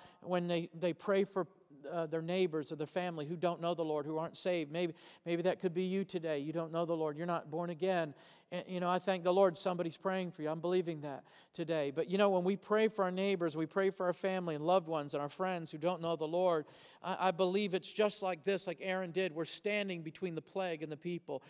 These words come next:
We're, we're crying out to the Lord for them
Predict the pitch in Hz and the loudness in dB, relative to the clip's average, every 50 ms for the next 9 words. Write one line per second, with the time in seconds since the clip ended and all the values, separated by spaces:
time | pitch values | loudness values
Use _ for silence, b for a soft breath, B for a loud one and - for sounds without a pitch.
0 | B B B B - 185 190 185 - - 185 190 180 - - - 208 220 220 233 | B B B B 0 2 2 2 2 0 -2 -2 -2 -2 -6 -4 -2 0 0 0
1 | 226 220 220 208 196 - - - 202 170 190 185 196 202 208 196 180 165 160 139 | 2 2 2 0 0 -2 -4 -6 -2 -2 0 2 4 4 6 6 4 2 0 -4
2 | - - 170 165 160 139 135 190 196 202 202 180 160 147 147 | -6 -6 -6 -6 -6 -2 0 0 2 2 2 0 0 -2 -6